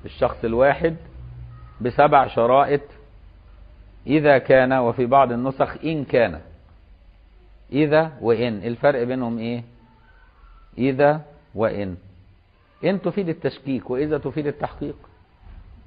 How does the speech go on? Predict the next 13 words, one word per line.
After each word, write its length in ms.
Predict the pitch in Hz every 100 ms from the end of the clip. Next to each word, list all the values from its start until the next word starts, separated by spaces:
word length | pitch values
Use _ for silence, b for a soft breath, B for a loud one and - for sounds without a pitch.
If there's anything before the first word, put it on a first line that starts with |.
| -
مش 60 |
كده 180 | - 131
برضه؟ 280 | 139 156 180 175 _ _ _ _ _ _ _ 123
إن 220 | 151 135
تفيد 300 | 117 135 135
التشكيك، 520 | 123 120 - 131 120
لكن 200 | 127 147
الاتنين 340 | 143 143 170
أدوات 280 | 147 139 143
شرط، 220 | - 147 - - _ _ _ _ _ _ _ _ _ -
الاتنين 340 | 101 101 135
أدوات 300 | 120 117 113
شرط، 240 | - 101